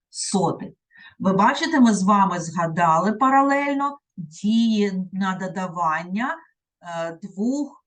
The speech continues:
десяткових дробів. Звернемося з вами до додавання, е, звичайних дробів.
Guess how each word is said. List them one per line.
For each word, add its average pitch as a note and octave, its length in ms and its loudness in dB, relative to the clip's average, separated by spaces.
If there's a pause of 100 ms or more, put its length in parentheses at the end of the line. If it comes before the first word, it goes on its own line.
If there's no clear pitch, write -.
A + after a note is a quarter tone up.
(140)
десяткових G3 800 -4
дробів. F3 480 -10 (320)
Звернемося C#4 840 0
з F#3+ 120 -6
вами A3+ 520 2
до G3+ 380 -2
додавання, G#3 1080 -2 (480)
е, F3+ 340 -6
звичайних F#3+ 720 -4
дробів. - 540 -14